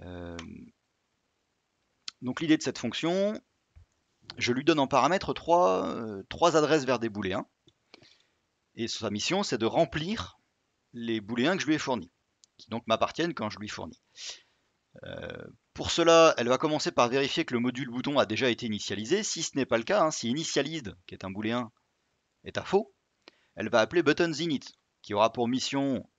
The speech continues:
d'i-, de mettre initialize that row après avoir initialisé correctement le module logiciel en question, c'est-à-dire configurer les broches buttons up pin et buttons G P I O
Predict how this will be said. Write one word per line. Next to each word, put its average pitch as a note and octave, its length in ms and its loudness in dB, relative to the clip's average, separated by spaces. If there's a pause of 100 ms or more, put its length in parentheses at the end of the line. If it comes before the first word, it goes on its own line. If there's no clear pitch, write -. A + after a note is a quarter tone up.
d'i-, G2 280 -10
de F2+ 220 -8
mettre A#2 240 -2
initialize F#2 440 -8
that F#2+ 160 -8
row - 240 -4
après B2 260 0
avoir B2 240 0
initialisé A2 520 -4
correctement G#2+ 500 -2
le D3+ 80 -2
module G#2 260 -4
logiciel F#2 380 -6
en G2 60 -2
question, C3 380 -10
c'est-à-dire A2 560 -6 (640)
configurer C3+ 680 0
les A2 160 -2
broches B2+ 460 2 (960)
buttons G#2+ 340 -6 (160)
up G#2 120 -12 (140)
pin D3 220 -4 (160)
et G#2 60 -20
buttons G#2 380 -6
G A2+ 300 -8
P A#2+ 160 -4
I A#2 140 -2
O A#2+ 180 -2